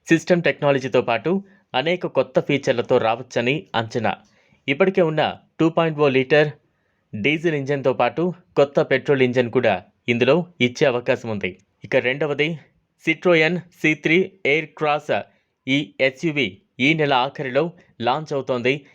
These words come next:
ఇందులో ఫైవ్ సీటర్, సెవెన్ సీటర్ ఉంటాయి. సెవెన్ సీటర్ వేరియంట్లో రూఫ్ మౌంటెడ్ ఏసీ వెంట్స్, యూఎస్బీ ఛార్జింగ్ పోర్ట్తో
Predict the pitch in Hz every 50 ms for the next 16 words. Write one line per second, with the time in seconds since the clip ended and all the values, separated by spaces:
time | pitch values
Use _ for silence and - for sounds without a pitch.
0 | _ _ - 135 139 160 156 139 - - 127 131 147 - - 143 - 156 165 175
1 | 170 175 _ _ - - 131 135 147 139 - 135 123 - 123 117 113 107 107 117
2 | 98 - _ _ _ _ _ _ _ _ _ _ _ _ _ _ _ - - 147
3 | 156 185 196 196 190 185 - 175 151 127 131 139 143 147 139 127 139 135 104 90
4 | 90 - _ - 120 135 160 170 147 147 151 143 139 139 131 143 143 139 127 -
5 | - - 123 135 143 139 196 185 143 - 165 180 170 - 117 95 - - - _
6 | _ _ - - 127 143 151 151 147 - 147 143 131 139 - 135 127 127 127 143
7 | 139 123 - 131 123 123 - 131 120